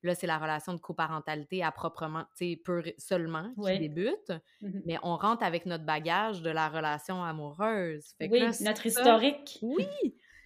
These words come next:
Speaker 2: Oui.
Speaker 1: Fait que là, ça, ça fait que, ouh, genre, fait que là, comme tu dis, quand tu mets un espace où tu peux être vu et entendu, dès le départ,
Speaker 2: Ouais.
Speaker 1: ça désamorce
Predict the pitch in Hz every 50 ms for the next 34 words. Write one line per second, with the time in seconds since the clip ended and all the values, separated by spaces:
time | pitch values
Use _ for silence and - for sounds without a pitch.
0 | - - _ - 254 262 247 247 - - _ 202 190 180 - 226 269 277 269 277
1 | - - 339 381 370 - 208 185 185 - - 254 269 269 - 220 220 240 254 -
2 | - - 339 440 480 453 403 370 269 208 202 226 240 247 240 220 - - 185 170
3 | - 202 196 - 226 233 226 - 208 180 175 233 - - 240 - - - 196 196
4 | 196 185 165 160 - - 220 226 220 - - - - - - 180 170 165 156 151
5 | 170 208 214 208 175 160 160 156 - 165 151 151 151 143 151 160 185 226 285 339
6 | 247 175 175 185 190 175 165 160 - 214 - 190 170 220 - - - - 165 151
7 | 151 151 160 190 196 180 180 160 156 165 175 190 214 233 - - - - -